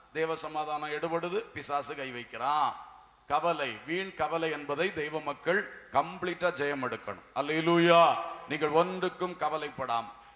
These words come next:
எல்லாவற்றையும் குறித்து உங்கள் விண்ணப்பங்களை ஸ்தோத்திரத்தோடே கூடிய ஜெபத்தினால்,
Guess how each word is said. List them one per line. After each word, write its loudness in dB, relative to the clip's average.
எல்லாவற்றையும் 6
குறித்து 4
உங்கள் 6
விண்ணப்பங்களை 2
ஸ்தோத்திரத்தோடே 8
கூடிய 4
ஜெபத்தினால், 2